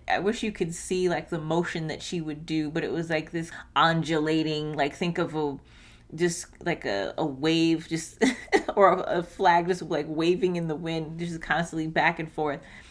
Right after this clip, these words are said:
And she kept saying, like, "There's this feeling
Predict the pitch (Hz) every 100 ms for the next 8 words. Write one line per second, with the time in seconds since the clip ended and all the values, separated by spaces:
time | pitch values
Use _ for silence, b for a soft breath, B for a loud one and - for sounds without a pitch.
0 | B B B B B B - 185 175 185
1 | 170 220 - - 202 196 180 160 147 -
2 | B B B - - - - - 196 233
3 | 240 185 - - - 214 339 349 202 139
4 | 117